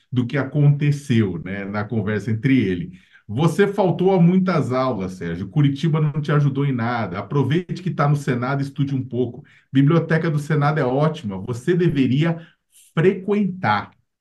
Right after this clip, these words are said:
Então é o seguinte, o Moro levou a sua parcela de humilhação. Ele sabia. Se não, e até porque é o seguinte, vamos colocar da seguinte forma, né? Se,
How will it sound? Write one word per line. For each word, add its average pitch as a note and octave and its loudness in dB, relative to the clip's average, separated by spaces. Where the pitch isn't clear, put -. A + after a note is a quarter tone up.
Então D#4 2
é D4+ -4
o - -2
seguinte, C#3+ -4
o F3+ 0
Moro G3+ 4
levou A2+ 2
a F#2+ -4
sua - -8
parcela A2 -4
de F#2 -6
humilhação. F#2 -4
Ele - -6
sabia. G#3+ -4
Se F#4+ 2
não, C4+ -2
e C#4 -2
até C4 0
porque - -6
é - 2
o - -4
seguinte, - 0
vamos B3+ -2
colocar B3+ -2
da A3 2
seguinte F#3 0
forma, D#2+ -6
né? F#2 -6
Se, - 0